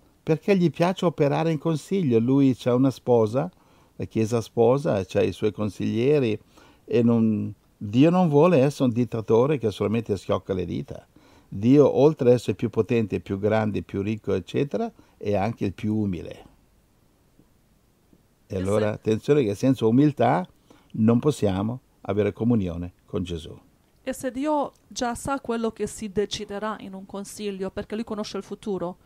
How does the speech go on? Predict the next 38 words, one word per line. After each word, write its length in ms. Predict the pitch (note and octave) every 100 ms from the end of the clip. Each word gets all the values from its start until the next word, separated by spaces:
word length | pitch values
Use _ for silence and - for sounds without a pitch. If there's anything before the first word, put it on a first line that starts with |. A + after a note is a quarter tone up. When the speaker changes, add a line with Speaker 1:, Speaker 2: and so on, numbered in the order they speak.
| _ _ _
Speaker 2:
come 180 | B3 B3+
mai 140 | G#3+
si 140 | - G3+
consiglia? 580 | F#3 F#3 G3 G3+ A3 A#3+ _ _ _ _ _ _ _
Speaker 1:
Per, 180 | A#2 G#2+
eh, 600 | G#2+ G#2+ G#2 G2+ F#2+ F#2+ - - _ _ - - -
guarda, 340 | B2+ G2+ G2
anche 240 | G#2 -
io 200 | - C3+
con 140 | A2 G#2+
i 20 |
miei 140 | G#2 F2+
figli 500 | G2+ F#2+ F2+ G#2+ B2+ _ _ _
a 80 | -
volte 640 | F#2+ G#2+ G#2+ A2 G#2 G2 F2+
so 260 | - A2
già 300 | F#2 A2+ D#3
cosa 760 | - G#2 F2+ F#2 F2 F2 E2 E2+
fare, 560 | - D#2+ F2+ G2 C3+ - _ _
però 160 | - F3+
mi 120 | E3+
consiglio 440 | D3 C#3+ - D#3 D3+
con 160 | E3
loro 220 | F3+ E3
e 20 | G#2+
vedere 240 | A2 B2
se 80 | A2+
qualcuno 320 | A2 F#2+ A#2+
indovina 380 | A2+ G#2 A2 G#2+
giusta. 420 | G#2+ A#2 - - _ _ _
Speaker 2:
Ah, 520 | - C4 C#4+ A3+ F3+ F#3+ _ _ _ _ _
così 200 | - G#3+
per 140 | A3+ A3
insegnarli? 500 | - A#3+ A#3 F#3+ F#3
Speaker 1:
Sì, 120 | C3+
tu 120 | B2+
lo 100 | B2
vedi. 400 | A2 B2 G#2 F#2+